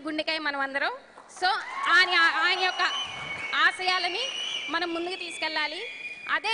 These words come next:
రీతిగా మన పార్టీ మాటలు చెప్పే పార్టీ కాదు, చేతల్లో పని చూపించే పార్టీ. అది ఎలా నేను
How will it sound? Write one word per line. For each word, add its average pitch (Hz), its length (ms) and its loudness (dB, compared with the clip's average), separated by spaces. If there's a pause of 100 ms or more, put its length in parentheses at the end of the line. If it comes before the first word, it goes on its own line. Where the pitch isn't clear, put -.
రీతిగా 349 300 -2 (600)
మన 320 120 0 (120)
పార్టీ 330 320 -2 (1040)
మాటలు 320 360 0
చెప్పే 311 200 -2 (120)
పార్టీ 277 240 -4 (100)
కాదు, 214 180 -8 (560)
చేతల్లో 311 500 -2 (1080)
పని 311 160 -2 (100)
చూపించే 330 500 -8 (100)
పార్టీ. 233 260 -6 (540)
అది 311 120 -4 (100)
ఎలా 320 120 0 (100)
నేను 359 120 -10